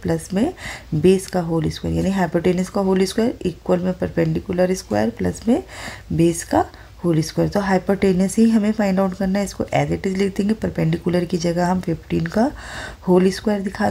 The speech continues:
देंगे and base की जगह एट का whole square लिख देंगे। So h square as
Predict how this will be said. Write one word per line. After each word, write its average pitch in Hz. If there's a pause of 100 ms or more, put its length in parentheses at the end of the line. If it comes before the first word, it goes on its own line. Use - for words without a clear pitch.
देंगे 208 (120)
and 180
base 185
की 180
जगह 180
एट 165
का 294 (160)
whole 165
square 156
लिख 151
देंगे। 156 (540)
So - (120)
h 180
square 214 (100)
as 160